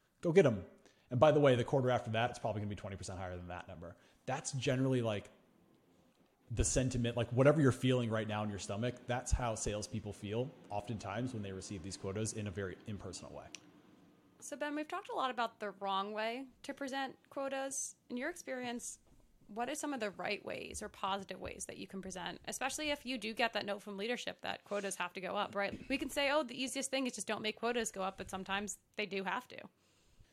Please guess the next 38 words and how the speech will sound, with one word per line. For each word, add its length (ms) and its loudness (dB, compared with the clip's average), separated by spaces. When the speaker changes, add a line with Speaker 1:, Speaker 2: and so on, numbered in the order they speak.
Speaker 1:
They 80 6
absolutely 340 6
have 140 0
to. 100 -2
And 100 0
I 40 2
think 260 2
the 80 4
way, 220 8
the 380 6
way 360 10
I 120 8
think 160 4
I've 120 8
seen 220 2
success 500 -2
with 220 -4
this 380 -2
is 340 2
approaching 480 2
it 60 8
as 120 4
more 160 4
of 80 0
a 40 -6
conversation. 720 -2
And 120 6
I 40 8
know 180 8
I 80 10
just 220 4
said 140 4
that 120 0
salespeople 580 2
hate 320 -4
sales 300 -2
math, 300 -2
which 260 -4